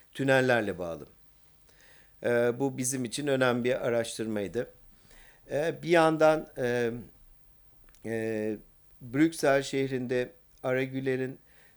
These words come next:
e, bir, e, sergisi olduğu için dedim ki acaba e, ona paralel çalışmış İstanbul'da kim var? Sabit Kalfagil ile ben tanışmıyordum. Kendisi mimarmış esasında.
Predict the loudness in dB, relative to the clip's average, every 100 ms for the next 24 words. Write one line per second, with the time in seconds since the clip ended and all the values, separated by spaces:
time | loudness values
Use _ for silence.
0 | -8 -4 -4 -4 -8 -12 -10 -6 -6 -6
1 | -6 -6 0 2 0 -2 -4 -4 -4 -6
2 | -10 -8 -8 -8 -8 -8 -6 -4 -2 -4
3 | -6 _ _ _ _ -6 -2 0 -2 -4
4 | -6 -4 -4 -4 0 2 2 0 -2 -6
5 | -6 -6 -6 -12 -12 -10 -6 -4 -4 -6
6 | -8 -6 -6 -2 -4 -4 -8 -4 -2 -4
7 | -8 -4 -4 -4 -6 -6 -8 -2 -2 -2
8 | -4 -6 -6 -8 -6 -6 -6 -4 -4 -4
9 | -2 -2 -4 -8 -14 -14 -10 -8 -8 -8
10 | -10